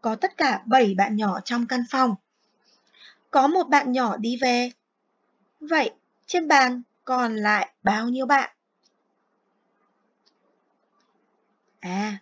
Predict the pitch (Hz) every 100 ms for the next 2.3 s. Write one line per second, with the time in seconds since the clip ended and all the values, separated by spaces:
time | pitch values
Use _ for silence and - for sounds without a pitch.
0 | _ 202 185 196 233 196 262 359 _ _
1 | _ _ _ _ 247 247 339 214 - 233
2 | 240 202